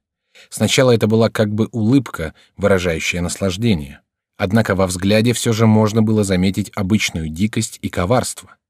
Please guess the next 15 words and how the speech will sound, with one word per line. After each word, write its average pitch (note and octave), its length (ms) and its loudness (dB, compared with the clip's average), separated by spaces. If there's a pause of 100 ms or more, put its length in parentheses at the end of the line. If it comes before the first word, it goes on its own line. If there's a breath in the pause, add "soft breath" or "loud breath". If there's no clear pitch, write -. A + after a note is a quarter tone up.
(480 loud breath)
Была A2 260 2
тут C#3+ 180 -6
также C3 360 0
и G#2+ 40 2
примесь A2+ 380 2
жестокости B2+ 840 -2 (160 loud breath)
и - 80 -4
беспокойства, A#2 920 -2 (420)
но G#2+ 100 4
все C#3+ 240 0
же B2+ 140 4
над A2+ 180 4
всем B2 300 0
ясно G#2 440 2
преобладало F#2 760 0